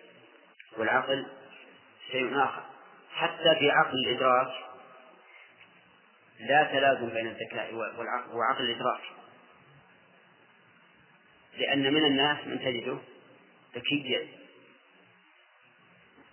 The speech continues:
شديد الملاحظة، يفهم الشيء بسرعة ويعطي الجواب بسرعة، لكنه في التصرف، ها، أحمق،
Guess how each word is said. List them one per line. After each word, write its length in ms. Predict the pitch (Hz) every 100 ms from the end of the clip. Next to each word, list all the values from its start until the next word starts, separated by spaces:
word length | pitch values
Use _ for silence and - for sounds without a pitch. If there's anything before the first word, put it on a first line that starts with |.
| - - 127
شديد 240 | 123 147
الملاحظة، 580 | 135 127 139 - - 85 - - - - - - - _ _ _ _ _ _ _ _ _ _ _ - - _ _ - 131 131
يفهم 440 | - 147 - 147 143
الشيء 360 | 131 143 127
بسرعة 420 | 117 - 107 87 - - - - - - - _ _ _ _ _ _
ويعطي 400 | 101 135 135 139
الجواب 320 | 127 123 139
بسرعة، 440 | 131 120 127 - - - - - - - - _ - _ _ _ _ _ _ _ _ _ _
لكنه 560 | 135 143 160 147 143 135
في 100 | 156
التصرف، 520 | - 135 131 123 143 - - - - - - - _ _ _ _ _ _ _ -
ها، 260 | 143 147 - - -
أحمق، 300 | - - -